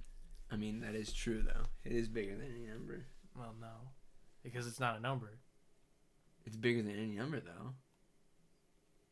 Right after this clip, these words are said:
Speaker 2: No.
Speaker 1: Is it not?
Speaker 2: It's not bigger because it's not a number.
Speaker 1: How is it not bigger?
Speaker 2: 'Cause it's not a number.
Speaker 1: It's infinity.
Speaker 2: It
Speaker 1: It
Speaker 2: represents numbers. It re-, represents an infinite amount of numbers.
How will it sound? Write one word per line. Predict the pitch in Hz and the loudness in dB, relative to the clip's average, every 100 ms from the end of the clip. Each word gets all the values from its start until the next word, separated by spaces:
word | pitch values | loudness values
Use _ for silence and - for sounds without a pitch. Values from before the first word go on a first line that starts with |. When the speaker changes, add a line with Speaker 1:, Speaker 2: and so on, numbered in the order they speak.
| 139 | -4
Speaker 2:
No. | 165 185 - - - | -2 -2 -8 -16 -4
Speaker 1:
Is | 117 110 | 0 0
it | - | 0
not? | 113 113 147 - - - | 0 0 -4 -10 -20 -10
Speaker 2:
It's | 135 - | -6 -2
not | 143 113 | -2 -4
bigger | 135 170 139 123 135 - | -4 -2 -2 -4 -8 -12
because | 131 131 131 | -6 -2 0
it's | 127 | 2
not | 139 | 2
a | 127 | 2
number. | 160 175 - _ - | 0 -2 -8 _ -6
Speaker 1:
How | 113 | -4
is | 117 | -2
it | 110 | -4
not | 107 - | -6 -4
bigger? | 117 131 151 - _ _ _ _ | -4 -4 -8 -16 _ _ _ _
Speaker 2:
'Cause | - 147 | -4 -4
it's | 160 | 0
not | 165 160 | 2 4
a | 156 | 4
number. | 190 247 107 - - - | 2 0 -6 -10 -18 -8
Speaker 1:
It's | 113 - | -6 -4
infinity. | 104 - 147 - - - - - - | -4 -4 -4 -4 -8 -16 -20 -18 -6
Speaker 2:
It | 135 | -4
Speaker 1:
It | 131 | 4
Speaker 2:
represents | 151 156 135 143 214 - | 4 6 4 4 2 0
numbers. | 123 107 107 107 123 - _ _ _ _ _ _ _ _ _ _ _ _ - | -4 -4 -8 -14 -16 -18 _ _ _ _ _ _ _ _ _ _ _ _ -10
It | 135 | -6
re-, | 143 151 139 | -2 -2 2
represents | 151 147 143 147 | 2 2 0 0
an | 131 123 | -2 -4
infinite | 147 135 143 135 | -6 -4 -4 -2
amount | 131 123 | -2 -2
of | |
numbers. | 123 120 110 - | -4 -6 -10 -12